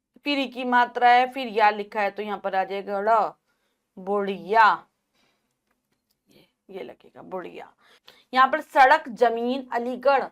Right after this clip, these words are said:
और बुढ़िया शब्द बने हैं। तो बच्चों, हमने पाठ को अच्छे से समझकर पढ़ा और अभ्यास कार्य किया। इसके अतिरिक्त जो भी कार्य है, वो आप स्वयं करने का प्रयास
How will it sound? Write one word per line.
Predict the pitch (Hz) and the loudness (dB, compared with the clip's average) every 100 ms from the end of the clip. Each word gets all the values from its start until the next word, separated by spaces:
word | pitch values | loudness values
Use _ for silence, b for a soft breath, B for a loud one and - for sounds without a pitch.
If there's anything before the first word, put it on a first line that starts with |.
| _ _ - | _ _ -4
और | 277 | -4
बुढ़िया | 220 175 208 208 | -2 -6 -8 -6
शब्द | 196 - 185 220 | -8 -12 -14 -12
बने | 185 - 135 | -12 -14 -18
हैं। | - b b _ | -20 b b _
तो | 254 | -2
बच्चों, | 277 254 | 0 -2
हमने | 330 339 | -6 -4
पाठ | - 240 277 | 2 2 2
को | 302 | -2
अच्छे | 285 285 | -4 -4
से | 254 | -14
समझकर | 254 240 214 - 202 | -10 -10 -10 -10 -8
पढ़ा | - 226 262 | -2 4 4
और | 226 | 2
अभ्यास | 165 185 170 | -4 -8 -8
कार्य | - 160 - | -10 -12 -10
किया। | 170 254 302 | -12 -2 0
इसके | 294 - | 0 -2
अतिरिक्त | 285 302 240 | -6 -6 -12
जो | 190 | -10
भी | 185 247 | -10 -6
कार्य | 254 262 277 | 0 2 2
है, | |
वो | 262 180 | -2 -6
आप | 156 | -8
स्वयं | _ 254 269 | _ -10 -8
करने | 160 160 | -12 -16
का | - | -18
प्रयास | - 190 220 508 | -16 -4 0 0